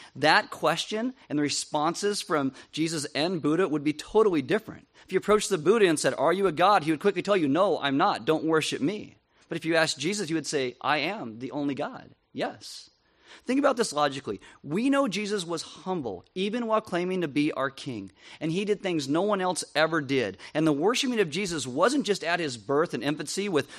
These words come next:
shepherd and wise men. As Jesus grew up, people continued not just want to admire him or emulate him, but to worship him. Now, I know you're probably wondering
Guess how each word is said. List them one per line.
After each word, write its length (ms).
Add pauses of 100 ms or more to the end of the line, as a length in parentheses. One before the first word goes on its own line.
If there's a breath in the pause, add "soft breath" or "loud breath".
shepherd 480
and 200
wise 380
men. 280 (340 loud breath)
As 200
Jesus 420
grew 420
up, 280
people 260
continued 480
not 320
just 220
want 220
to 140
admire 500
him 260
or 160
emulate 420
him, 300 (320 soft breath)
but 100
to 80
worship 400
him. 200 (580 loud breath)
Now, 280
I 120
know 160
you're 100
probably 320
wondering 420